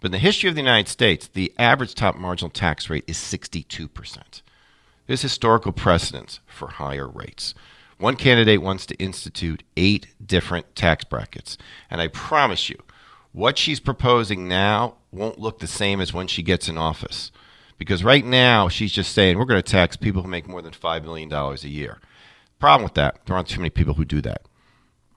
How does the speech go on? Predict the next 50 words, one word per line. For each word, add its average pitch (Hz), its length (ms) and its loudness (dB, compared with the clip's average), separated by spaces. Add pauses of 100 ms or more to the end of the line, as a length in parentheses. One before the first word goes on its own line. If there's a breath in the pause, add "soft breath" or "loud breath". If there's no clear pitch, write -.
(120)
The - 180 0
only 131 240 2
way 113 200 6
they 101 140 8
can 69 180 -2
boost 92 260 -2
Treasury 92 360 0
revenues 110 580 2
is - 100 -10
to 85 80 -8
go 80 160 -10
after 87 220 -12
the 85 60 -14
middle 82 200 -14
class. - 540 -14 (640 soft breath)
And 80 120 -8
that 107 140 2
income 127 240 0
tax 101 340 4
rate 98 140 2
that 80 100 -2
applies 85 360 4
to - 100 -4
working 107 300 0
people 104 360 0
also 190 320 2
applies 87 420 2
to 85 100 -6
retirees 80 720 0
and 85 160 0
their 82 100 0
retirement 76 460 -4
accounts. - 360 -10
Also 151 260 0
understand 139 480 0
this. - 300 -4 (600 loud breath)
The 82 80 -6
money 123 260 2
that 190 160 2
you 160 120 -4
pull 147 280 -4
out 135 80 4
of 127 80 -4
four 127 280 -4
oh - 40 0
one 131 160 -4
Ks, 123 440 0
I 107 220 2
R 117 140 2
As, 113 460 2